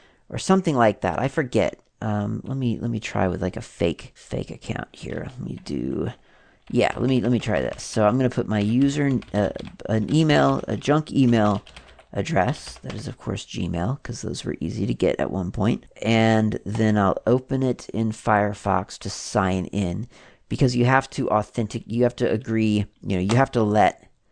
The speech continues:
you have to let Akonadi resources for Google services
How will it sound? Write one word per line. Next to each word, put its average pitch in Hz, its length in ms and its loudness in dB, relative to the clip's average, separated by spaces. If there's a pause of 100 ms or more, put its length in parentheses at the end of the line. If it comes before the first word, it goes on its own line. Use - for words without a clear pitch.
(340)
you 120 80 2
have 123 100 0
to 127 80 0
let 107 240 4
Akonadi 117 640 2
resources 110 640 -2
for 107 260 2
Google 120 340 2
services 101 720 0